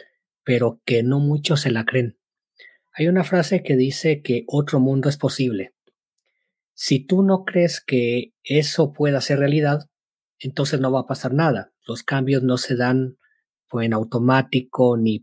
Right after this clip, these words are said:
por ley de la gravedad. Eh, eh, nosotros valoramos muchísimo estos ciclos de conferencias, la actividad que está haciendo Open Lab, porque pensamos que es precisamente lo que hacía falta.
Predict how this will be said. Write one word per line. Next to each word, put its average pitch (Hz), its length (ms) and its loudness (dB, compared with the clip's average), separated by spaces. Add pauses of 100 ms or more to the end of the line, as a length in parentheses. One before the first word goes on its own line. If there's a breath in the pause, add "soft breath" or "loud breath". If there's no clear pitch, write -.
por 98 600 -4
ley 120 200 0
de 117 100 0
la 113 120 -4
gravedad. 117 560 -2 (2000 loud breath)
Eh, 156 300 0
eh, 160 300 0
nosotros 220 340 0
valoramos 170 520 2
muchísimo 160 840 0
estos 147 500 -2 (180)
ciclos 143 480 0
de 120 140 0
conferencias, 127 760 2
la 117 80 4
actividad 113 520 -4
que 120 100 -6
está 120 200 -4
haciendo 123 500 -2
Open 120 360 -2
Lab, 123 240 -2 (540 soft breath)
porque 135 600 0 (420)
pensamos 170 440 2
que 190 120 0
es 156 80 -2
precisamente 156 760 0
lo 127 140 2
que - 80 -2
hacía 127 220 0
falta. 147 500 -4